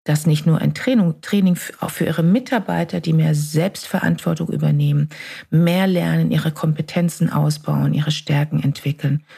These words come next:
sondern es ist gleichzeitig ein Training für Sie in Ihrer Führungsrolle, ähm, um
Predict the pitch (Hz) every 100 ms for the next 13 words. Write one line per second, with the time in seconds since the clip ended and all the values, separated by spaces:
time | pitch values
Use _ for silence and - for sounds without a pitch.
0 | - - _ - 151 160 170 175 160 160
1 | - - 156 151 196 - - 190 185 -
2 | 160 151 - - 196 190 196 - 165 151
3 | 151 214 254 - 175 196 214 226 - 220
4 | 214 156 - 147 139 143 160 - _ _
5 | _ _ _ _ 151 143 143 143 151 _
6 | _ _ 170 160 156 151